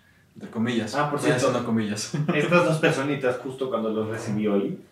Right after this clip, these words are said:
Speaker 2: los dos me dijeron, "¿Estás crudo?". Y yo, "Chale, tan mal me veo". <laughs> O sea, lo primero que me dijeron los dos es, "¿Estás crudo?". Y yo, "No".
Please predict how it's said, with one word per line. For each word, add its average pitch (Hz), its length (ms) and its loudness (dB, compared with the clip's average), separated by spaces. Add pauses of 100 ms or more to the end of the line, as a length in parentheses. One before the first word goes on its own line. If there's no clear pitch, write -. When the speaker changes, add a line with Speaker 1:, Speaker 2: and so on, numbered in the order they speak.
(100)
Speaker 2:
los 101 160 -8
dos 110 40 -8
me 107 120 -6
dijeron, 101 160 -2
"¿Estás 165 220 4
crudo?". 175 520 10
Y 123 60 -2
yo, 123 240 -4 (160)
"Chale, - 320 -10 (100)
tan 104 160 -10
mal - 160 -6
me - 140 -6
veo". 101 200 0
<laughs> 427 140 6
O 190 60 8
sea, 180 1300 8
lo 147 160 4
primero 160 480 10
que 147 60 2
me 131 100 2
dijeron 139 260 6
los 123 160 2
dos 127 200 0
es, 127 160 -6
"¿Estás 131 340 -8
crudo?". 139 320 -2
Y 104 140 -2
yo, 101 60 -6 (920)
"No". 190 280 -2